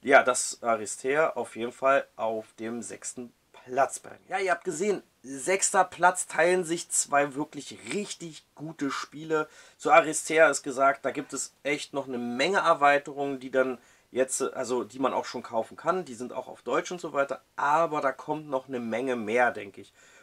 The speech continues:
Und da ist es halt wirklich cool, man hat dann irgendwann seine Auslage von fünfzehn Figuren und dann fängt einer an, eine Figur zu wählen, der andere die andere Figur und so weiter. So wechselt man sich ab, stellt sich sein eigenes Team zusammen, ohne groß auf Punkte oder sonst was zu achten.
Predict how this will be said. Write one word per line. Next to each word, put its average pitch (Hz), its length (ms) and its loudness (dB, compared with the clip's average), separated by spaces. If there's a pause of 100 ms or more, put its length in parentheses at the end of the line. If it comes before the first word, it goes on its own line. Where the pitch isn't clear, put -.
(120)
Und 127 240 -6
da 131 220 4
ist 160 100 8
es 139 80 -6
halt 151 140 2
wirklich - 340 -14
cool, 151 120 0
man 120 200 2
hat 147 140 -4
dann 143 140 -2
irgendwann 151 400 0
seine 123 180 2
Auslage 131 460 4
von 117 180 -8
fünfzehn 147 460 -6
Figuren 135 400 -4
und 113 180 -10
dann 151 180 2
fängt 135 380 -8
einer 131 380 2
an, 131 260 -4
eine 180 640 -2
Figur 147 420 -10
zu 180 180 -12
wählen, 170 220 0
der 135 160 -2
andere 143 340 -2
die 113 220 -12
andere 180 340 0
Figur 147 380 -6 (400)
und 190 180 2
so 131 140 -4
weiter. 139 220 4
So 120 100 -10
wechselt 139 320 -2
man 127 140 0
sich - 160 -12
ab, 151 180 -4
stellt 139 380 -4
sich 143 120 -12
sein 117 260 -4
eigenes 160 520 -6
Team 190 320 -8
zusammen, 143 480 -2 (400)
ohne 160 260 2
groß 139 280 -2
auf 117 160 -4
Punkte 147 260 -4
oder 110 160 2
sonst 131 220 -4
was 151 160 -4
zu - 80 -2
achten. 135 320 -6